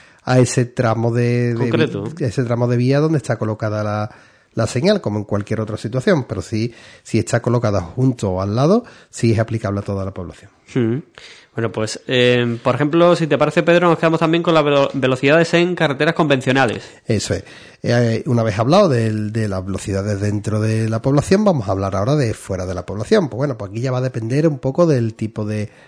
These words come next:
Speaker 1: de vehículo que vayamos conduciendo y de la, de la vía por la que vayamos circulando. Nos vamos a centrar un poco en el más común, que sería el turismo, el turismo y la motocicleta. Bueno, pues aquí, aquí va a depender un poco,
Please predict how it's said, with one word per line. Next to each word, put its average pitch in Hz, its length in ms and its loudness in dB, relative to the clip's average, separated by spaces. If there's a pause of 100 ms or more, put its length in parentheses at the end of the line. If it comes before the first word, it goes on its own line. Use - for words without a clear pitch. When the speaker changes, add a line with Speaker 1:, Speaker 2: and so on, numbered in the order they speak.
(120)
Speaker 1:
de 104 160 -4
vehículo 104 400 -2
que 110 60 -4
vayamos 113 320 -2
conduciendo 156 520 2
y 208 40 4
de 170 120 6
la, 101 440 0
de 107 140 -4
la 95 100 -2
vía 104 180 -2
por 135 80 -2
la 113 100 -2
que 98 80 -6
vayamos 90 480 -4
circulando. 85 540 -8
Nos 95 100 -6
vamos 127 160 2
a 131 60 0
centrar 139 320 -2
un 123 140 -4
poco 202 280 2 (640)
en 113 200 2
el 107 200 -2
más 107 220 -4
común, 170 440 2
que 139 140 -2
sería 110 340 -2
el 127 140 2
turismo, 110 400 -4
el 95 80 -12
turismo 117 360 -6
y - 20 -4
la 110 100 -6
motocicleta. 131 680 -4 (1000)
Bueno, 151 220 4
pues 110 140 -4
aquí, 117 340 0 (680)
aquí 135 220 2
va 147 100 8
a - 20 6
depender 139 340 2
un 135 100 -2
poco, 175 320 2